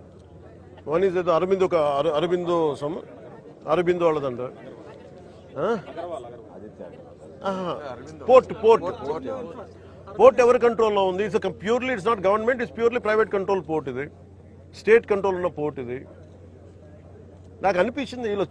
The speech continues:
చూస్తే, లోపలికి వెళ్ళి చూస్తే మన హోప్ ఐలాండ్ చూస్తే అసలు ఏ విధంగా కట్టుదిట్టంగా లేదు. నైన్ సెవెంటీ ఫైవ్ కిలోమీటర్ కోస్ట్ లైన్ ఆంధ్రప్రదేశ్కి.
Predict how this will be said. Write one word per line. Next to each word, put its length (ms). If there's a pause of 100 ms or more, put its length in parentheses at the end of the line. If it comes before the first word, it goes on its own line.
చూస్తే, 600 (1500)
లోపలికి 400
వెళ్ళి 240
చూస్తే 180
మన 120
హోప్ 260
ఐలాండ్ 380
చూస్తే 200
అసలు 180
ఏ 200
విధంగా 480
కట్టుదిట్టంగా 640
లేదు. 360 (1400)
నైన్ 300
సెవెంటీ 400
ఫైవ్ 300
కిలోమీటర్ 640
కోస్ట్ 340
లైన్ 120
ఆంధ్రప్రదేశ్కి. 840